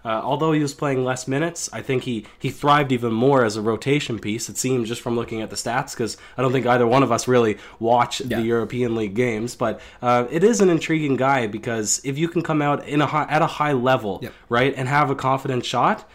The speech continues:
Speaker 1: and that's really all that you're being asked to do when you're out there on the court is to hit open shots, then you're a person that you're gonna find some, some court time in the regular season, just as you said.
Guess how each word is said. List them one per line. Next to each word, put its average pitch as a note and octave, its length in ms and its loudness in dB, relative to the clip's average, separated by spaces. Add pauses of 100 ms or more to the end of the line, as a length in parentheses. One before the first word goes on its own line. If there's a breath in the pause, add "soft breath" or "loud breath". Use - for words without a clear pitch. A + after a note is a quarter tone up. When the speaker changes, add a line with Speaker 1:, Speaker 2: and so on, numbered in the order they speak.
(120 soft breath)
Speaker 1:
and C3 140 4
that's D3+ 180 2
really D3 220 6
all C3 220 6
that C3 120 4
you're B2 140 2
being B2 320 0
asked B2 300 0
to B2+ 60 -2
do A#2+ 220 2
when C#3 180 2
you're A2+ 100 0
out B2 160 0
there B2+ 120 2
on A#2 100 2
the G#2 60 -4
court D#3+ 360 2
is A#2 100 -8
to A#2 80 -4
hit C#3 140 2
open A#2+ 240 2
shots, D3+ 480 0 (400 soft breath)
then C3+ 480 4 (240)
you're F3 280 6
a A#3+ 40 4
person A3+ 300 4
that F3+ 240 4
you're D3+ 160 4
gonna F#3+ 180 6
find F#3+ 300 4
some, F3+ 340 6
some E3 240 4
court G#3 300 2
time C#3 320 4
in D#3 140 6
the E3 80 8
regular D3+ 360 4
season, C#3+ 380 0
just A#2+ 200 -6
as B2 120 -8
you C3 80 -8
said. B2+ 240 -10